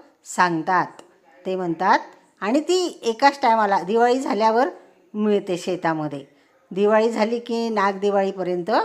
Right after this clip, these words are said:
असते आणि मिळते. आणि जेवढी आपण पिवळी होऊ दिले ना, तेवढी कमी कडवट लागते ती. जेवढी हिरवी असली ना,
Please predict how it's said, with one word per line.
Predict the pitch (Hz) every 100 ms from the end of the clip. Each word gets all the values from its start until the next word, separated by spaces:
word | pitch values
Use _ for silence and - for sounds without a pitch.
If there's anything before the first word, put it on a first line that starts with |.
| 427 - _ _ _ -
असते | 190 - 185 180 - -
आणि | 185 175 180 196 233 -
मिळते. | 202 196 196 175 175 151 - _ _ -
आणि | 196 240
जेवढी | 226 277 302
आपण | 269 254 254
पिवळी | 214 233 240 285
होऊ | 277 240 247
दिले | 226 220 233
ना, | 190 202 320 - _ _ _ -
तेवढी | 226 226 294
कमी | - 302 302 285
कडवट | 247 202 190 175
लागते | 165 160 175
ती. | 160 170 175
जेवढी | 214 233 277
हिरवी | 240 240 269
असली | 254 247 226
ना, | 214 190